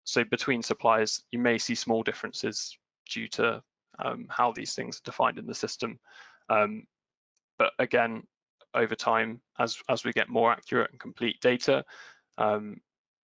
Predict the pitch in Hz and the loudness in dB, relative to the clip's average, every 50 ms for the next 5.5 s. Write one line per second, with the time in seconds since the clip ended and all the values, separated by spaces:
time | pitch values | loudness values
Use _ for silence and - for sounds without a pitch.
0 | _ _ _ _ - - 110 - - - - - _ - - - 123 - - 110 | _ _ _ _ -8 -8 -6 -4 -4 -6 -8 -8 _ -10 -4 -4 -2 0 0 -2
1 | 107 107 - - 110 113 - - 113 117 113 - - - - - 113 107 - - | -2 -2 -4 -4 -4 -6 -8 -6 -6 -6 -6 -6 -8 -10 -10 -10 -10 -8 -6 -4
2 | - 127 - - - 113 110 - - - - - 123 113 - - - - - 123 | -4 -4 -6 -6 -10 -10 -12 -14 -14 -12 -10 -8 -8 -6 -6 -8 -8 -4 -2 -2
3 | - - 143 143 - - - _ _ _ _ _ _ _ _ _ _ _ _ _ | -2 -2 -4 -6 -10 -12 -12 _ _ _ _ _ _ _ _ _ _ _ _ _
4 | _ _ _ _ _ _ _ _ _ _ _ _ _ - - - - - - - | _ _ _ _ _ _ _ _ _ _ _ _ _ -20 -20 -20 -20 -20 -20 -20
5 | _ _ _ _ 120 123 123 123 123 - | _ _ _ _ 4 4 4 4 0 -6